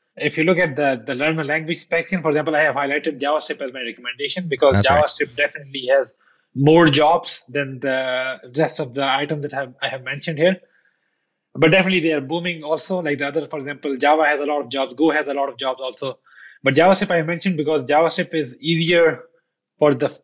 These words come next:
Speaker 1: people with the front-end knowledge, for example, or the people who already are getting into the basics, getting into the web development, they know JavaScript a little bit also.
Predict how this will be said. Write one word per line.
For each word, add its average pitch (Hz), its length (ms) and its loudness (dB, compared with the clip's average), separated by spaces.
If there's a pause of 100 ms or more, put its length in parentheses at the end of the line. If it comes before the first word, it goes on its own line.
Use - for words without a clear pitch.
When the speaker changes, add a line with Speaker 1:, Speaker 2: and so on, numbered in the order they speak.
Speaker 1:
people 175 260 2
with 156 120 2
the 139 100 0
front-end 180 340 -4
knowledge, 170 280 -2
for 156 100 0
example, 151 400 -2
or 139 100 2
the 135 80 -4
people 151 320 0
who 139 140 -4
already 147 640 2
are 135 140 2
getting 147 260 2
into 139 160 -2
the 127 140 -2
basics, 156 420 -2 (320)
getting 156 240 4
into 143 140 -2
the 131 80 -4
web 160 160 2
development, 165 480 2
they 135 80 2
know 156 140 0
JavaScript 147 440 2
a 135 60 -2
little 151 200 2
bit 151 140 -6
also. 151 420 -2